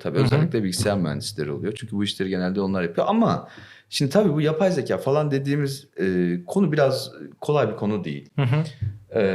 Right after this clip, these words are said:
Speaker 1: yani bunu yaparken, e, bir yapay zeka algoritması geliştirirken, e, böyle data science'a da kayabiliyor insanlar. Yani bazı hazır algoritmaları kullanarak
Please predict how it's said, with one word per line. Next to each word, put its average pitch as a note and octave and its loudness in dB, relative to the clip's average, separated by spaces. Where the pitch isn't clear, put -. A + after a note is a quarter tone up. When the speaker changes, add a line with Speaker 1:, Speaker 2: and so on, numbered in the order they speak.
Speaker 1:
yani C3+ 0
bunu G#3 6
yaparken, F3+ 0
e, D#2+ -2
bir B2+ -2
yapay C3 0
zeka B2 -2
algoritması A#2 -2
geliştirirken, A2+ -4
e, D2 -12
böyle C#3 0
data E3 -2
science'a B2 -2
da G#2 -4
kayabiliyor F#2+ -2
insanlar. D#2+ -8
Yani F#2+ -6
bazı D#3 0
hazır B2 -2
algoritmaları A2+ -2
kullanarak A2 -2